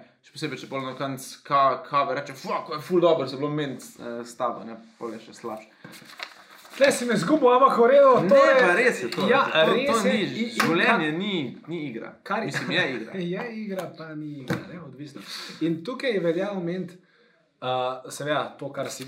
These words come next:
Speaker 2: verjetno, o čemer zdaj razmišljate, ja, ampak okej, na neki točki pa vseeno jaz moram povedati o produktu, pa zakaj je dober.
Speaker 1: Ja.
Speaker 2: Absolutno. Želim si samo da to niso vaše prve besede.
Speaker 1: Ja.
Speaker 2: Najprej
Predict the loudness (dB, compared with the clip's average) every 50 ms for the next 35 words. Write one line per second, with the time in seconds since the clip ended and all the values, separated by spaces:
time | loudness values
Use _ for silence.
0 | -12 -10 -8 -8 -8 -8 -8 -10 -10 -10 -10 -10 -10 -10 -10 -8 -8 -6 -6 -6
1 | -6 -6 -8 -8 -8 -8 -6 -6 -6 -4 -4 -4 -6 -4 -6 -6 -6 -4 -4 -2
2 | -2 -2 -2 -2 -4 -4 -4 -4 -6 -6 -6 -8 -6 -6 -6 -6 -6 -6 -6 -6
3 | -4 -4 -4 -4 -6 -6 -6 -6 -4 -4 -4 -6 -6 -4 -4 -2 -2 -2 -4 -4
4 | -8 -12 -10 -10 -10 -8 -8 -10 -10 -10 -12 -12 -10 -10 -10 -10 -10 -6 -6 -4
5 | -4 -4 -6 -6 -8 -10 -6 0 2 4 6 6 4 4 2 -2 -8 -10 -10 -8
6 | -8 -8 -6 -6 -6 -8 -6 0 2 4 4 4 4 2 -4 -10 -12 -12 -14 -16
7 | -18 -20 _ _ _ -10 -8 -4 -2 0 0 0 0 0 -2 -4 -6 -6 -6 -8
8 | -6 -4 -2 -2 -2 -2 -4 -6 -12 -18 _ -20 _ _ -6 -4 -4 -4 -2 -4
9 | -4 -2 -2 -4 -4 -4 -2 0 0 0 0 -2 -8 -12 -4 -4 -2 -2 -2 -6
10 | -8 -8 -12 -10 -10 -10 -10 -10 -12 -14 -12 -12 -12 -12 -12 -18 _ _ _ -4
11 | 0 0 2 2 0 2 2 2 2 2